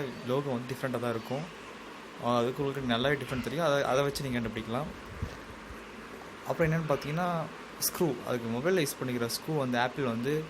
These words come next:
பென்டாலோப் அப்படின்ற ஸ்க்ரூவில் வந்து பயன்படுத்தியிருக்காங்க. நார்மல் இதில் பார்த்தீங்கன்னா, போலியான iPhone-ல பார்த்தீங்கன்னா, நார்மல் ஸ்க்ரூ, ஸ்க்ரூ யூஸ் பண்ணியிருந்தீங்கன்னா, அது போலியான iPhone, இதை உறுதி செஞ்சுக்கலாம்.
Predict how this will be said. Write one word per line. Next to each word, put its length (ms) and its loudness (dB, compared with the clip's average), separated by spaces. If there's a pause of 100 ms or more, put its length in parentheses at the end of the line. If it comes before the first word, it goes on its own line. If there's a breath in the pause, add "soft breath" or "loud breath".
(260)
பென்டாலோப் 680 4 (220)
அப்படின்ற 320 0
ஸ்க்ரூவில் 360 2
வந்து 200 0
பயன்படுத்தியிருக்காங்க. 680 0 (2250)
நார்மல் 360 6 (500)
இதில் 200 2
பார்த்தீங்கன்னா, 400 0 (260)
போலியான 380 4
iPhone-ல 280 -2
பார்த்தீங்கன்னா, 400 0
நார்மல் 320 6
ஸ்க்ரூ, 220 -2 (100)
ஸ்க்ரூ 220 -2
யூஸ் 140 0
பண்ணியிருந்தீங்கன்னா, 500 -2 (140)
அது 180 -2
போலியான 360 4
iPhone, 240 -4
இதை 120 -2
உறுதி 220 -2
செஞ்சுக்கலாம். 480 -4